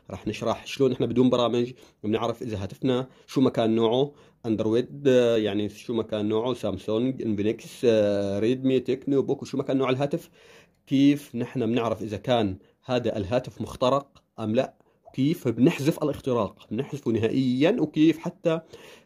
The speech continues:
نتجنب إنه نخترق لاحقًا. هذا الفيديو مهم، لهيك شوفوا معي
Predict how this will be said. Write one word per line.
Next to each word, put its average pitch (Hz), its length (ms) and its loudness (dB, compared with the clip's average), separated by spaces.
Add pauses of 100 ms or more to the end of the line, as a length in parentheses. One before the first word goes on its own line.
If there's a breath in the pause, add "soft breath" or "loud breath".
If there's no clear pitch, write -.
(160 loud breath)
نتجنب 131 560 2
إنه 117 260 -2
نخترق 113 520 -6
لاحقًا. 98 420 -8
هذا 117 100 0
الفيديو 120 300 -2
مهم، 135 340 2
لهيك 107 480 0
شوفوا 127 640 -2 (240)
معي 113 420 2